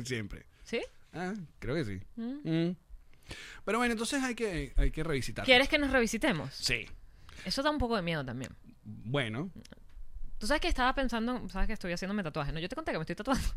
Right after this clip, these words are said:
Speaker 2: <laughs> Estaba pensando hacerme, porque lo hemos hablado varias veces, de hacernos el, el loguito de Nos Reiremos de Esto.
Speaker 1: Ajá.
Speaker 2: Pero entonces estaba pensando hacerme la sonrisita, o sea, no las
Speaker 1: Exacto.
Speaker 2: letras, sino nada más como la sonrisita.
Speaker 1: La boquita.
Speaker 2: La boquita. Y entonces poner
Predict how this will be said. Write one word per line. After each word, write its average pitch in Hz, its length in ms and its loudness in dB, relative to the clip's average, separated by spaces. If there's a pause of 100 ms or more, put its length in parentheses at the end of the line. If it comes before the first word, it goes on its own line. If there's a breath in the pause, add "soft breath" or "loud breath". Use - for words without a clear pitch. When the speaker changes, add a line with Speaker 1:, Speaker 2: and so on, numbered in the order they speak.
(160)
Speaker 2:
<laughs> - 540 2
Estaba 277 180 6
pensando 220 320 4
hacerme, 254 300 2
porque 196 180 0
lo 180 80 4
hemos 226 140 4
hablado 185 240 8
varias 214 180 4
veces, 165 260 2
de 147 60 2
hacernos 165 340 2
el, 170 280 2
el 147 340 0
loguito 160 280 2
de 202 60 6
Nos 170 140 2
Reiremos 156 320 2
de 180 60 2
Esto. - 260 -6 (140)
Speaker 1:
Ajá. 117 360 2
Speaker 2:
Pero 180 120 -6
entonces 196 180 -2
estaba 294 220 6
pensando 196 380 2
hacerme 180 380 0
la 185 220 2
sonrisita, 226 800 0
o - 40 -12
sea, 147 280 -4
no 151 60 -4
las 170 100 0
Speaker 1:
Exacto. 220 160 4
Speaker 2:
letras, 220 280 4
sino 185 140 0
nada 170 160 2
más 196 160 0
como 240 220 2
la 175 80 0
sonrisita. 180 580 -2
Speaker 1:
La 113 80 -4
boquita. 110 460 -6
Speaker 2:
La 175 100 -4
boquita. 190 540 0
Y 190 80 -2
entonces 196 400 0
poner 254 420 6